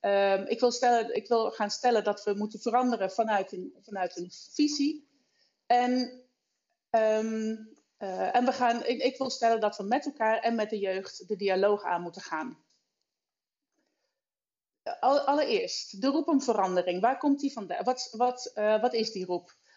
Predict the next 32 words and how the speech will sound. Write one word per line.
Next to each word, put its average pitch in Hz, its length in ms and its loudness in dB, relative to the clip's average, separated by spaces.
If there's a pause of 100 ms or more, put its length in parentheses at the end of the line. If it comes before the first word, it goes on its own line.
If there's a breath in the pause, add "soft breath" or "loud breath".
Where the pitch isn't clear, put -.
(120)
Ten 247 120 0
eerste 285 340 2
komt 277 260 4
die 247 160 2
vanuit 196 340 2
leerlingen 202 460 2
zelf. 175 520 0 (220 soft breath)
Wat 262 160 0
wil 339 160 2
de 294 120 2
jeugd 170 340 0
eigenlijk? - 640 -6 (360)
Nou, 202 160 0
hier 240 140 4
zien 269 160 4
jullie 277 160 6
het 277 120 -2
al. 240 260 4
De, 220 160 2
de 208 120 2
jeugd 214 300 2
gaat 214 160 -2
ste-, 214 280 2
eh, 202 140 0
gaat 208 160 -4
tegenwoordig, 202 560 0
eh, 196 120 2
steeds 240 320 0
meer 202 160 2
de 185 100 0
barricades 214 600 2
op. 196 300 -6